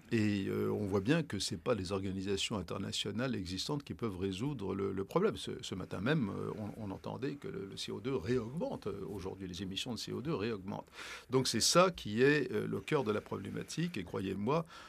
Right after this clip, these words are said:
c'est pas une affaire de quelques mois, de quelques années, c'est une affaire de dizaines d'années, parce que le monde a, doit faire l'apprentissage de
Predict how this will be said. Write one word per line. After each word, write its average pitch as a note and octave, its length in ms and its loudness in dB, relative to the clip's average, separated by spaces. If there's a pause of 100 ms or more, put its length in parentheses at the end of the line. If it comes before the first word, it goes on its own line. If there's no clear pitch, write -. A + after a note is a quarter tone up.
(180)
c'est - 160 -4
pas C3 140 2
une G2 180 2
affaire A2 320 0
de F#2 140 -2
quelques F#2+ 300 -4
mois, G#2+ 240 0
de F#2 100 -6
quelques F2+ 420 -6
années, A2 240 0
c'est G#2 240 -6
une F#2+ 100 -6
affaire G#2 240 0
de F#2 140 -6
dizaines C3 640 0
d'années, G#2+ 340 0
parce - 220 -6
que G#2+ 100 -8
le G2 140 -2
monde C#3 180 -2
a, - 280 -6
doit B2+ 180 0
faire B2 140 -2
l'apprentissage C3 760 -2
de G2+ 100 -2